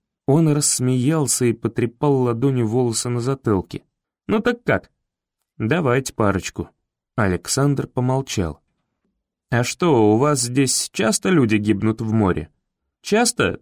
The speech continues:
Да нет, не то чтобы часто». Японец задумался на мгновение. «Раньше-то, ну, во времена наших бабушек и дедушек чаще гибли,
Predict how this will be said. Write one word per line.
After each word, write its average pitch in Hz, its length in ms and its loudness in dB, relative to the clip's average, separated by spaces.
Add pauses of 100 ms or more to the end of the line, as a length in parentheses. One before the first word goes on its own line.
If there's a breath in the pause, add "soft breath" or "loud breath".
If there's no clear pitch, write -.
(120)
Да 156 260 -2
нет, 277 320 2
не 135 100 2
то 233 120 2
чтобы 156 280 0
часто». 107 480 0 (260)
Японец 147 800 0
задумался 131 760 0
на 131 100 -2
мгновение. 107 600 -2 (400)
«Раньше-то, 214 760 2
ну, 170 260 4
во 160 140 2
времена 175 680 2
наших 135 400 0
бабушек 143 400 -2
и 151 60 4
дедушек 160 460 -2
чаще 202 380 0
гибли, 92 380 0